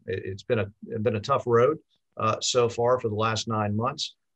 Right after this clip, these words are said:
uh, but we've been, uh, doing everything we can to, uh, uh, to keep our team intact. As,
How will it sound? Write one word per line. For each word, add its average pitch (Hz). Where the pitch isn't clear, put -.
uh, 98
but 101
we've 113
been, 101
uh, 98
doing 110
everything 107
we 101
can 101
to, 98
uh, 92
uh, 92
to -
keep 110
our 113
team 98
intact. 87
As, 101